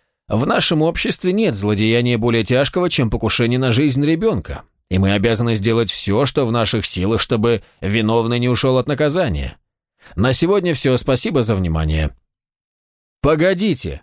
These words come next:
раздался голос в толпе репортёров. "А что будет с Джессопом? Его привезут сюда?" Уильямс непринужденно оперся на край трибуны обеими руками, ограждая от меня микрофон.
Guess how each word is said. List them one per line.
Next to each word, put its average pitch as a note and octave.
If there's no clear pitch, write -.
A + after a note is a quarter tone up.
раздался A2+
голос B2+
в -
толпе A#2+
репортёров. F#2+
"А A#2+
что A3
будет G3+
с D#3+
Джессопом? C#3
Его A#2
привезут C#3
сюда?" C3+
Уильямс C#3+
непринужденно C3
оперся A#2
на A#2
край A#2
трибуны A2
обеими G#2
руками, G#2+
ограждая F#2+
от A2
меня A2
микрофон. F2